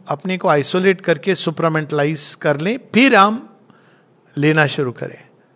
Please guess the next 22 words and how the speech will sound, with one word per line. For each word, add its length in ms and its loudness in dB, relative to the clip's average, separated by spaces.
पर 80 -4
शेरविंद 480 0
जैसे 340 2
ही 80 4
विश्व 280 0
चेतना 380 -2
का 120 -6
उच्चतम 480 -4
अनुभव 260 0
होता 260 -4
है, 140 -4
over 240 0
mind 300 -6
प्रारंभ 380 -2
करते 340 -14
थे। 240 -20
क्या, 160 -8
फिर 220 -6
वो 140 -8
कहते 300 -4
हैं 80 -6
कि 280 -8